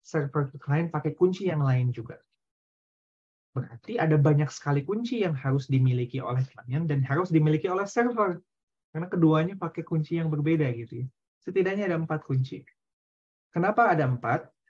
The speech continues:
Ingat, kita ingin achieve confidentiality, authentication, message integrity. Authentication sudah di-achieve sebelumnya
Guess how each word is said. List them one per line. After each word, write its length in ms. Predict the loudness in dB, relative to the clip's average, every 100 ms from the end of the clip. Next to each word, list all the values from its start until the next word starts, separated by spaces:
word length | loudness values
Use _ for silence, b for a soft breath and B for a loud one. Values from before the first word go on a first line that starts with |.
| _ 0
Ingat, 320 | 2 2 2
kita 320 | 0 2 2
ingin 160 | 0 -4
achieve 400 | -6 -2 0 -2 -8 _ _ _ _ _ _ _ _ _ _ _ _ _ _ -2
confidentiality, 1300 | -2 0 0 2 4 2 0 -4 -4 -4 -6 -6 _ _ _ _ -2
authentication, 1300 | 0 0 2 2 2 -2 -4 -6 -6 -2 0 0 -2 -8 _ _ _ _ _ _ _ _ _ _ -4
message 480 | -2 2 4 4 2
integrity. 720 | 0 0 -2 0 -2 -4 -12 _ _ _ _ _ _ _ _ _ _ _ _ _ 2
Authentication 960 | 2 4 -2 -2 -2 0 -2 0 -2
sudah 320 | -2 0 2
di-achieve 560 | 2 2 -2 -2 -4 -2
sebelumnya 640 | -2 0 4 4 4 0